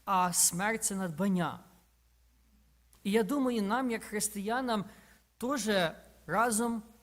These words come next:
з Павлом потрібно сказати, що для нас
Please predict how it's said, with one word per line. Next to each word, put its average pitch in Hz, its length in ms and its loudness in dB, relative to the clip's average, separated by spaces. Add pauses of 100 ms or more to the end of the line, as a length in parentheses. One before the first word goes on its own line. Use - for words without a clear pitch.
(220)
з - 120 0
Павлом 202 520 -4
потрібно 190 520 -8
сказати, 185 460 -6
що 190 180 -6
для 175 240 -6
нас 240 520 4